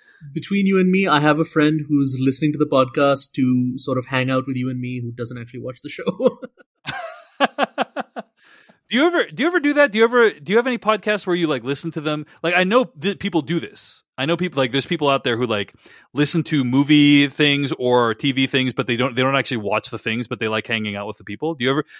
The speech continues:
Speaker 2: do you consume podcasts or?
Speaker 1: I'm not that much of a podcast person. If, if, like, if I know who the hosts are, like you and Joanna, for instance, then I absolutely will. Uh, but for me, it's mostly, um, YouTube video essays,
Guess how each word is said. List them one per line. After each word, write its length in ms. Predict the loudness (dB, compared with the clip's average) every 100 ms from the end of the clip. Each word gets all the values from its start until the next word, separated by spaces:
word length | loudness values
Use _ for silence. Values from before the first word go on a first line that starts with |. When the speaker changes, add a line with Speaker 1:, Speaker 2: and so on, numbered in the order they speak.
| -20 0
Speaker 2:
do 80 | 4
you 400 | 6 6 4 2
consume 320 | -2 0 0
podcasts 580 | 2 2 2 0 0 0
or? 460 | 2 2 2 -2 -8 _ _ _ -20 -20 _ -4
Speaker 1:
I'm 320 | 0 2 2
not 280 | 0 -2 -2
that 260 | 0 0
much 140 | -2 -2
of 80 | -2
a 40 |
podcast 460 | 0 0 0 -2 -2
person. 260 | -4 -4
If, 140 | -2 -2
if, 320 | -2 -2 0
like, 200 | -2 0
if 200 | -4 -2
I 120 | 0
know 220 | 2 2
who 100 | 2
the 100 | 2
hosts 320 | 2 2 0 -2
are, 300 | -2 0 2
like 200 | 2 0
you 220 | 0 0 2
and 140 | 2
Joanna, 380 | 2 2 0 0
for 100 | 0
instance, 480 | -2 0 0 0 0
then 120 | 0
I 120 | 0
absolutely 340 | -2 -6 -6
will. 300 | -2 0 -2 -6 _ _ _ _
Uh, 120 | 0
but 140 | 2 4
for 80 | 6
me, 240 | 6 4
it's 180 | 4 4
mostly, 720 | 4 4 0 -2 0 0 -2
um, 400 | 0 0 0 -2
YouTube 320 | -2 -2 0 2
video 260 | 4 4
essays, 480 | 2 -4 -10 -12 -16